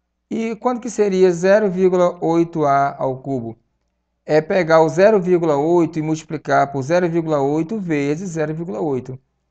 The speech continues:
Ou seja, zero vírgula oito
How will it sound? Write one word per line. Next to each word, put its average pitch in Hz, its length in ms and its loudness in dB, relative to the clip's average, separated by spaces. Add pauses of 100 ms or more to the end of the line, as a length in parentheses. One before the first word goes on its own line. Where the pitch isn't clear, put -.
(240)
Ou 196 180 0
seja, 147 580 0 (220)
zero 139 500 0
vírgula 131 460 -2
oito 151 640 -2